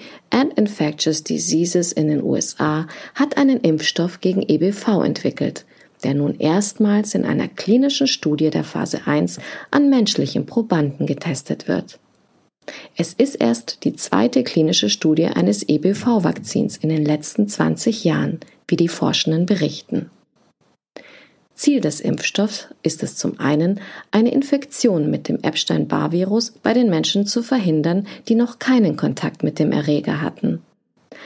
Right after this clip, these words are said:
Weil ein Großteil der Bevölkerung das latente Virus aber schon in sich trägt, soll das Vakzin auch gegen die Spätfolgen der Infektion helfen, indem es die Virenvermehrung im Körper unterbindet.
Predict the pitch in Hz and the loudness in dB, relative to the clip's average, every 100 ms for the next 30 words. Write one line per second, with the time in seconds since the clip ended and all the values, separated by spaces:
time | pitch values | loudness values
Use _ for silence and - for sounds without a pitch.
0 | - - - 147 143 - - - - 226 | -18 -18 -4 -2 0 0 -2 0 2 2
1 | - 233 214 180 165 - 165 165 165 165 | 2 2 2 0 -2 2 0 0 0 0
2 | - - 156 - - 151 147 147 156 151 | 0 -2 -2 -2 0 2 0 0 0 2
3 | 147 147 - 160 - - - - 160 156 | 0 -2 -4 -4 -2 -2 -4 0 0 2
4 | 185 - - 226 226 - - - - - | -2 -4 0 0 0 -10 -20 -18 -18 -8
5 | - 294 311 294 - 202 - - 180 185 | 0 2 4 2 0 -2 -4 0 0 2
6 | 226 247 - 240 254 277 277 - - 165 | -2 -2 0 2 2 2 0 0 2 0
7 | 160 - 147 147 - 151 147 151 - - | 0 -2 0 0 0 -2 -2 -6 -6 -4
8 | 143 143 143 - - 151 165 _ _ _ | -2 -2 -2 -2 -2 -4 -6 _ _ _
9 | - 294 269 151 147 180 202 - 208 143 | -2 2 2 2 2 0 0 0 0 2
10 | 143 151 - 233 240 220 - - - 151 | 0 0 0 4 4 4 2 0 0 -2
11 | - 151 139 - 190 196 208 160 143 139 | -2 -4 -2 -2 0 0 0 2 0 0
12 | - - | -4 -8